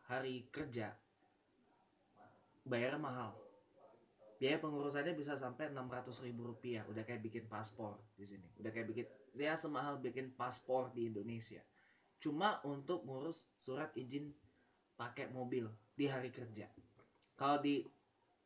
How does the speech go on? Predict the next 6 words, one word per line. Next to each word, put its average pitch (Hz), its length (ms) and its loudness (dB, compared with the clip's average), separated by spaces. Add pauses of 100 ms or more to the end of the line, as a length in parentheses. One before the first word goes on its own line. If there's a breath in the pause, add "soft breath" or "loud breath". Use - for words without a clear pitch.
(460)
kalau 139 300 2
di, 117 100 0 (240)
untuk 131 240 0
mobil 139 320 2
akhir 139 320 -4
pekan 139 380 -2